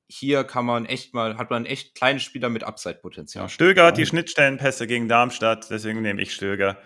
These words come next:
Speaker 2: Zu der Partie sage ich aber sonst nichts. Lennart, Susi, du hast das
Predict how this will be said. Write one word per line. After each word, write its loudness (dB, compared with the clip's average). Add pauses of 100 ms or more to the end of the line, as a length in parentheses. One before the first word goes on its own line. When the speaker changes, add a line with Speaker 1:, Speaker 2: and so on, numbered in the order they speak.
(180)
Speaker 2:
Zu -12
der -2
Partie -8
sage -4
ich -12
aber -6
sonst -8
nichts. -12 (120)
Lennart, -8
Susi, -4
du -4
hast -8
das -14